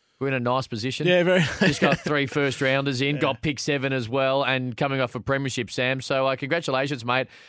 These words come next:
Speaker 1: I know we're late in the year, so it's been a pretty big field, but understatement of the year probably headed to you.
Speaker 2: <laughs> Uh, they're, they're a lucky bunch, Cats fans,
Speaker 1: <laughs>
Speaker 2: aren't they? And they know that they're
Speaker 1: Yep.
Speaker 2: gonna be around the mark next year. But it is, it's a,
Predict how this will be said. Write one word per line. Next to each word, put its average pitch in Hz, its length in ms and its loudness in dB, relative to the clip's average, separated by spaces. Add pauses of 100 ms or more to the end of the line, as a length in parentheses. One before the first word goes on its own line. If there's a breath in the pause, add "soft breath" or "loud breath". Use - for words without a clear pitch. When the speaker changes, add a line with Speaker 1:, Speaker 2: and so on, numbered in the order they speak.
(120)
Speaker 1:
I 143 200 2
know 165 200 2
we're 156 120 2
late 143 180 2
in 131 60 -6
the 127 80 -2
year, 139 280 0
so 139 140 -2
it's 131 100 -2
been 147 140 -2
a 131 60 -2
pretty 131 220 -4
big 117 200 -4
field, 135 260 -2
but 123 80 0
understatement 131 540 -2
of 117 80 -2
the 113 60 -2
year 123 180 0
probably 120 240 -4
headed 117 220 -2
to 117 80 -6
you. 110 200 -2 (120)
Speaker 2:
<laughs> 147 520 -4 (680 loud breath)
Uh, 113 320 -14
they're, 120 360 -8
they're 139 160 -4
a 170 120 -2
lucky 170 300 0
bunch, 151 340 2
Cats 131 260 -2
fans, 123 420 0
Speaker 1:
<laughs> - 0 -
Speaker 2:
aren't 131 280 -2
they? 113 140 -2
And 160 160 2
they 196 140 4
know 202 180 6
that 170 80 2
they're 165 120 4
Speaker 1:
Yep. - 80 4
Speaker 2:
gonna 143 140 4
be 143 120 4
around 135 240 2
the 127 60 -2
mark 135 220 -2
next 135 240 -8
year. 147 120 0
But 196 140 2
it 202 60 0
is, 226 260 0
it's 190 160 -2
a, 170 180 2